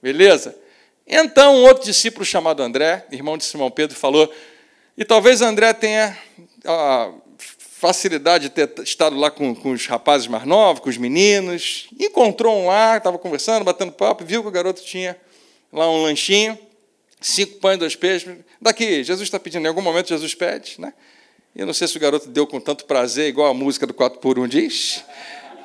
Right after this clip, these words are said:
mas André pegou, talvez o garoto falou, "Ó, vai fazer o que com o meu lanche? Ah, rapaz, Jesus tá pedindo, fica quieto aí."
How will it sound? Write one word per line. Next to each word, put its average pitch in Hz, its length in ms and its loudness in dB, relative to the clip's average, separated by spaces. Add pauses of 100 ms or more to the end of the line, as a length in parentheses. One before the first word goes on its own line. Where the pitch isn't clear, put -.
(100)
mas 180 600 2 (760)
André 233 340 6
pegou, 226 400 8
talvez 226 280 4
o 208 40 -4
garoto 220 200 6
falou, 254 180 8
"Ó, 320 100 10
vai 285 120 10
fazer 285 240 6
o 302 60 4
que 294 100 2
com 262 80 -12
o - 20 -8
meu 262 100 2
lanche? 262 280 0
Ah, 254 40 2
rapaz, 226 300 4
Jesus 214 220 2
tá 240 100 -2
pedindo, 214 500 -4
fica - 200 -4
quieto 220 260 0
aí." 170 240 0